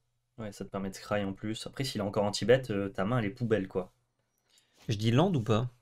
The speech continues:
Speaker 1: Euh, pour, euh,
Speaker 2: Hmm.
Speaker 1: non, pourquoi tu voudrais dire land ?
Speaker 2: Oh, je me demande.
Speaker 1: Je crois pas que t'aies besoin de plus. Moi, ce qui m'embête, c'est est-ce qu'on a envie d'entité à l'orage maintenant ? J'en suis pas certain.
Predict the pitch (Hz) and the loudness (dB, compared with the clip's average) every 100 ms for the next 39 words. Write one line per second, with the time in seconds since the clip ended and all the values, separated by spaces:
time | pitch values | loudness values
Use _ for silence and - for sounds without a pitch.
0 | _ _ _ _ _ _ _ _ _ _ | _ _ _ _ _ _ _ _ _ _
1 | _ _ _ _ _ _ _ _ _ _ | _ _ _ _ _ _ _ _ _ _
2 | _ _ _ _ _ _ 117 110 104 101 | _ _ _ _ _ _ 4 4 4 0
3 | 98 107 107 104 104 104 107 - _ _ | -2 2 6 8 8 6 2 -8 _ _
4 | - 131 120 120 - _ _ _ _ _ | 0 2 2 -4 -18 _ _ _ _ _
5 | - 101 139 - 135 131 107 98 95 92 | -12 -8 -8 -6 -8 -8 -6 -2 -2 -2
6 | 98 110 113 - _ _ _ _ _ _ | -4 -8 -10 -18 _ _ _ _ _ _
7 | _ - 127 113 117 107 104 104 95 113 | _ 0 4 4 4 4 4 4 2 -4
8 | - _ _ _ _ _ _ _ _ _ | -10 _ _ _ _ _ _ _ _ _
9 | _ _ - - 98 117 - 107 98 104 | _ _ -14 -4 0 0 0 -2 0 0
10 | 101 - 156 - 127 127 117 104 143 143 | 0 -4 -6 2 4 4 2 4 4 6
11 | 151 - 110 101 101 117 107 - 120 107 | 2 2 0 0 2 2 0 2 4 4
12 | 101 104 101 101 113 117 101 95 - 95 | 4 2 0 -2 0 -2 -2 -4 -6 -8
13 | - - 123 131 - 110 | -4 -2 0 -2 -6 -6